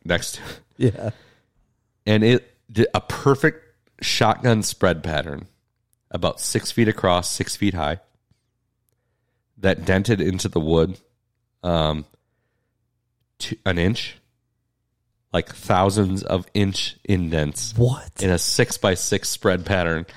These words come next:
Speaker 1: in the barn, side of the barn. And we're like, we almost used this on human beings.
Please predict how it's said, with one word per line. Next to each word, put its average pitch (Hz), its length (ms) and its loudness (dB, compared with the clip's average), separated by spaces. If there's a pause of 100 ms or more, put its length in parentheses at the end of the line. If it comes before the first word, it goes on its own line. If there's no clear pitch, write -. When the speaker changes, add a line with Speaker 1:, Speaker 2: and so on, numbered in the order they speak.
(260)
Speaker 1:
in 110 120 0
the 98 80 0
barn, 87 360 -2 (100)
side 90 200 0
of 80 60 -6
the 80 60 -6
barn. 78 280 -6 (800)
And 98 100 -2
we're 104 100 6
like, 107 100 2
we 113 180 4
almost 175 240 4
used 123 220 6
this 110 140 0
on 98 120 4
human 98 340 2
beings. 80 580 0